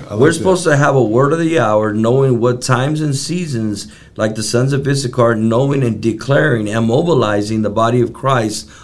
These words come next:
Speaker 2: on where it should go. See, the eternal realm is a present realm.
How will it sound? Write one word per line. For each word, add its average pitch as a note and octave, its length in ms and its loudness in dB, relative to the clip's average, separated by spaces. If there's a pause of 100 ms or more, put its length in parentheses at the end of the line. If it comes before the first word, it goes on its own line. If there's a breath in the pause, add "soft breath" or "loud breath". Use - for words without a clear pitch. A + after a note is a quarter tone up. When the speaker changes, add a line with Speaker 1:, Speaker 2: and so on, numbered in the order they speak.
(200 loud breath)
Speaker 2:
on B2 420 2
where A#2+ 520 2 (440 loud breath)
it A#2+ 140 2
should A2+ 300 -2
go. B2+ 420 0
See, - 220 2
the C3 240 2
eternal D#3 520 0
realm B2 320 2
is G#2 140 -4
a G2+ 80 -4
present A2+ 460 -2
realm. D#2 220 -8